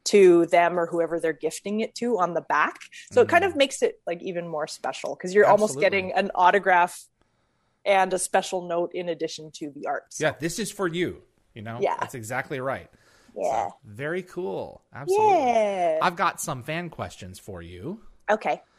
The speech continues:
Speaker 2: So, William Aarons, do you know why your character was given a name so similar to a Kryptonian?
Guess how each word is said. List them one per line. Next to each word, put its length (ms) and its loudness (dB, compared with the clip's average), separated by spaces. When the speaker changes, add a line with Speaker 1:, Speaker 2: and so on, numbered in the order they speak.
Speaker 2:
So, 480 -14
William 420 0
Aarons, 720 -2
do 160 -10
you 140 -8
know 260 -2
why 320 0
your 200 -2
character 840 -8
was 300 -10
given 600 -10
a 100 -10
name 260 -10
so 200 -10
similar 560 -8
to 220 -10
a 60 -8
Kryptonian? 720 -8